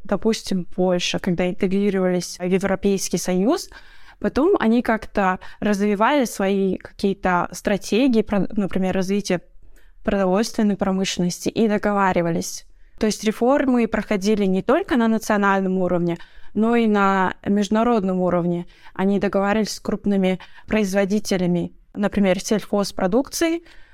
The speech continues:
чтобы как-то защитить своих производителей внутренних. Например, по уровню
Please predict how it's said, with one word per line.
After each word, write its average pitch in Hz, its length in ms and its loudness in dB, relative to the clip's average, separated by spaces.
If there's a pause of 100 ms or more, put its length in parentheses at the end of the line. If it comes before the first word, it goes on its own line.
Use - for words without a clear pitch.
(140)
чтобы 196 760 0 (120)
как-то 208 440 -2
защитить 190 520 -2
своих 208 380 0
производителей 180 840 0
внутренних. 180 640 -4 (220)
Например, 185 540 -2 (220)
по 190 600 2
уровню 190 920 2